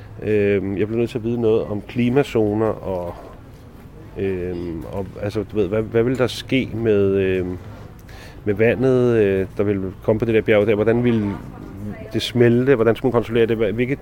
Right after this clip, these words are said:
dyr og planter vi kunne bo på bjerget? Hvordan ville det påvirke, lad os sige, det lå i, på Avedøre Holme, hvordan ville det påvirke Hvidovre og Rødovre og Glostrup og sådan omegnskommunerne og sådan nogle ting?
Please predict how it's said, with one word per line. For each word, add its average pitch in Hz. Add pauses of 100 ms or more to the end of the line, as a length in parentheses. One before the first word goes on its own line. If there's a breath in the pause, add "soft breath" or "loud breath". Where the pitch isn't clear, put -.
dyr 135
og 107
planter 120
vi 127
kunne 113
bo 123
på 120
bjerget? 101
Hvordan 113
ville 131
det 110
påvirke, 117 (440 loud breath)
lad 117
os 110
sige, 123
det 120
lå 117
i, 113
på 113
Avedøre 101
Holme, 107
hvordan 107
ville 120
det 110
påvirke 107
Hvidovre 110
og 98
Rødovre 110
og 101
Glostrup 117
og 92 (760 loud breath)
sådan 117
omegnskommunerne 110
og 98
sådan 110
nogle 110
ting? -